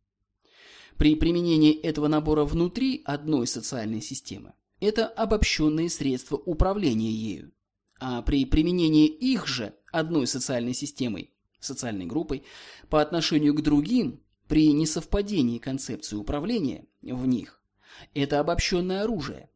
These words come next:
то есть средство ведения войны в самом общем понимании этого слова, или же средство поддержки самоуправления в иной социальной системе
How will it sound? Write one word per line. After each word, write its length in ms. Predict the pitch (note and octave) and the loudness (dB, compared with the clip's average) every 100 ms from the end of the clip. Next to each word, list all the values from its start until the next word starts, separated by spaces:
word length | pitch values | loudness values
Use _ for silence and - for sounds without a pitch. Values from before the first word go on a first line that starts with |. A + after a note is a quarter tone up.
| - | -4
то 100 | C3+ | -4
есть 240 | B2+ - - | -4 -10 -12
средство 560 | - C3+ B2 - E3 | -6 -4 -4 -6 -8
ведения 580 | - D3+ E3 C#3 C3 C#3 | -8 -8 -2 2 4 4
войны 460 | D3+ F#3 G#3+ - - _ - | 2 0 -2 -4 -8 _ -10
в 120 | - | -6
самом 420 | - F#3+ A3 A3 - | -2 0 0 0 2
общем 420 | D3+ - - G3+ | 2 2 -2 -2
понимании 540 | F3+ C3+ A#2 B2 C3+ | 0 0 0 0 -2
этого 160 | C3 D#3+ | -2 -6
слова, 420 | - G3 B2 - _ _ _ _ | -4 -4 -6 -8 _ _ _ _
или 260 | - G#2 G#2+ | -12 -6 -4
же 280 | C3+ F3 - _ _ _ - - | -4 -6 -10 _ _ _ -20 -12
средство 540 | - C3+ C#3 D3 G3 | -6 -2 -2 0 -2
поддержки 640 | G3 G3+ D#3+ C3+ C#3 - | 2 0 0 -2 -2 -2
самоуправления 1120 | F#3 - C#3 C3+ D#3+ - F#3+ A3+ B3 E3 A#2 | -4 -4 0 0 2 2 2 0 2 2 0
в 120 | A#2 G3+ | 0 2
иной 280 | A#3 C#3+ | 2 0
социальной 560 | - B2 - C3 G#2+ G#2 | -2 -4 -4 -4 -4 -8
системе 540 | - B2+ - A#3+ D#3 | -8 -8 -2 -2 -2